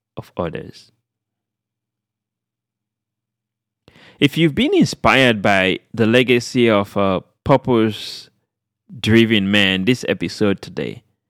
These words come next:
and the potential impact of leaving your own lasting imprint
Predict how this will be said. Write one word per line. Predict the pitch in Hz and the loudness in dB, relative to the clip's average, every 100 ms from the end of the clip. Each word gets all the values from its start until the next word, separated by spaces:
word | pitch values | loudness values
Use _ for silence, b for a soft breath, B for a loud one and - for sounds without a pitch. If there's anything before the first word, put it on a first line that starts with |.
| _ _ _ _ _ _ _ _ _ _ _ | _ _ _ _ _ _ _ _ _ _ _
and | 127 120 | 2 4
the | |
potential | - 135 175 185 170 151 110 - | 4 4 6 6 6 4 4 2
impact | 127 127 139 123 - | 0 2 2 2 2
of | 107 - | 0 2
leaving | 123 190 226 180 127 | 4 4 4 4 4
your | 117 117 143 160 160 - | 4 6 8 8 4 2
own | 139 135 135 123 120 | 2 2 2 2 2
lasting | 127 139 127 - 110 101 - | 2 0 -4 -4 -4 -4 -4
imprint | 123 117 - 113 107 107 - | -2 -2 -4 -2 -2 -4 -10